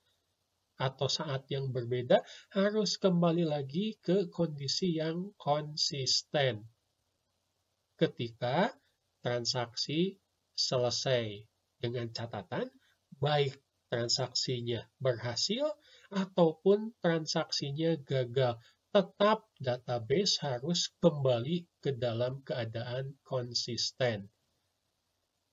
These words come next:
Jika salah satu bagian transaksi melanggar kendala integritas, maka seluruh transaksi dibatalkan. Ya. Oke, itu syarat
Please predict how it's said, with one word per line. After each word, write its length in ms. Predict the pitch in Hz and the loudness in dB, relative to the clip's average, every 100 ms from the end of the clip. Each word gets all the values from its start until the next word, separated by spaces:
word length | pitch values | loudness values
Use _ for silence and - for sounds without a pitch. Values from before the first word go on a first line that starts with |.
| _ _ _ - | _ _ _ 0
Jika 640 | 165 226 - - 117 - _ - | 2 2 0 2 2 0 _ -4
salah 320 | - 131 120 | 0 0 0
satu 320 | - 131 131 | -2 -2 -2
bagian 480 | 123 120 123 120 120 | 0 -2 -2 -4 -2
transaksi 480 | 127 120 123 - 131 | -2 -2 -4 -4 -4
melanggar 640 | 127 123 120 120 123 117 | -2 -2 -2 0 -2 0
kendala 640 | 127 120 120 120 123 123 - - - - | -4 -2 -4 -2 0 -2 -4 -20 -14 -6
integritas, 960 | 131 - 123 117 123 - 180 254 - _ _ _ _ | -6 -4 -6 -2 -4 -2 -4 -2 -2 _ _ _ _
maka 320 | - 120 120 | -4 -4 -2
seluruh 480 | 151 - 127 123 123 | -4 -2 -2 -2 -4
transaksi 880 | 127 127 120 135 127 - 160 156 165 _ _ | -6 -6 -4 -6 -6 -6 -4 -6 -8 _ _
dibatalkan. 1300 | 127 135 131 117 117 110 - 120 113 113 127 113 113 135 _ _ _ _ - | -4 -2 -2 0 -2 -2 -4 -4 -2 -4 -2 -2 -6 -14 _ _ _ _ -16
Ya. 240 | 123 - - _ _ _ _ _ - - - - _ _ _ _ _ _ _ _ _ _ _ _ _ _ _ - 147 | -14 -14 -16 _ _ _ _ _ -18 -18 -18 -20 _ _ _ _ _ _ _ _ _ _ _ _ _ _ _ -8 -6
Oke, 320 | - 123 - _ _ _ _ | -2 -2 -2 _ _ _ _
itu 560 | 143 131 - 175 208 | -8 -6 0 2 2
syarat 640 | 233 - 139 117 117 120 | 0 -2 -2 -2 -2 -4